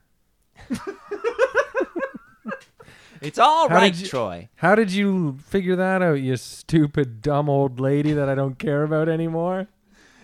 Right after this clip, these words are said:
Speaker 2: Excuse me, I put a roof over your head. And I
Speaker 1: Oh,
Speaker 2: feed you
Speaker 1: yeah,
Speaker 2: prank
Speaker 1: but
Speaker 2: bugs.
Speaker 1: so what? Uh,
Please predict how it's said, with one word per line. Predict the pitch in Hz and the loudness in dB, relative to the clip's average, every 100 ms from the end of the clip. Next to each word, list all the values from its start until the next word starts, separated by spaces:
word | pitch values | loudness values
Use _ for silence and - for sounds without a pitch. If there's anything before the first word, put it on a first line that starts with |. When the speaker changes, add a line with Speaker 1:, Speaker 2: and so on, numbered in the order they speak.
| 196 | -14
Speaker 2:
Excuse | 202 - 403 427 226 | -10 -4 2 2 2
me, | 214 202 | 0 2
I | 277 | 2
put | 294 220 | 2 0
a | 185 | 0
roof | 196 247 208 | 2 0 2
over | 196 175 | 2 2
your | 160 165 147 | 2 2 2
head. | 143 143 90 - _ _ _ _ _ _ _ _ | 2 -2 -6 -18 _ _ _ _ _ _ _ _
And | 117 | -6
I | 120 | -6
Speaker 1:
Oh, | |
Speaker 2:
feed | 190 202 | -4 -4
you | 156 | 0
Speaker 1:
yeah, | 233 | 2
Speaker 2:
prank | 190 185 | 2 2
Speaker 1:
but | 170 | 0
Speaker 2:
bugs. | 151 151 107 - | 2 2 0 -8
Speaker 1:
so | - 226 | -4 -2
what? | 220 226 220 147 | 0 0 0 -2
Uh, | 160 170 175 - | -10 -12 -14 -16